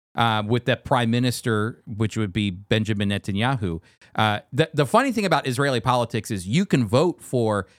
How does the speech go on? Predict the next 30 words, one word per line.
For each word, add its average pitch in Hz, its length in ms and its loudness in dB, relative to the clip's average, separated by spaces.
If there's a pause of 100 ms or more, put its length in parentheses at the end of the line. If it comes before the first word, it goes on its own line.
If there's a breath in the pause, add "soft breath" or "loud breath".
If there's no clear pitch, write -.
(180)
they 175 140 2
voted 151 380 2
for 117 140 0
Likud, 110 720 2
Benjamin 113 480 0
Netanyahu's 101 500 -2
party, 127 440 0
to - 180 -6
be 107 440 0 (400 soft breath)
the 101 200 2
party 139 460 2
to 107 140 -4
rule, 101 520 0 (240 soft breath)
and 107 260 0 (140)
thirty-two 139 640 -2
seats, 151 320 -4
that's 107 180 -4
huge. - 420 -2
That's 113 140 -4
a 76 60 -4
large 117 460 0
amount 117 320 -2
of - 80 -12
seats - 400 -6
of 98 160 -4
a 82 60 0
hundred 123 280 0
and 92 120 -4
twenty. 131 440 -2 (380 soft breath)
Um, 104 480 0